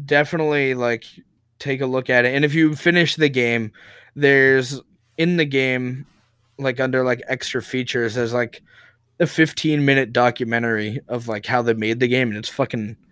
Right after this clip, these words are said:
really cool. And I watched it, and I was like, "This is incredible." So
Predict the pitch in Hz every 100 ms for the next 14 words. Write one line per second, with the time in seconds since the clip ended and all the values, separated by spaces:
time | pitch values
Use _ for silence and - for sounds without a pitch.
0 | _ _ _ 101 127 117 - 104 90 110
1 | 110 117 113 110 - 98 98 113 110 117
2 | 139 110 104 123 107 92 104 - 98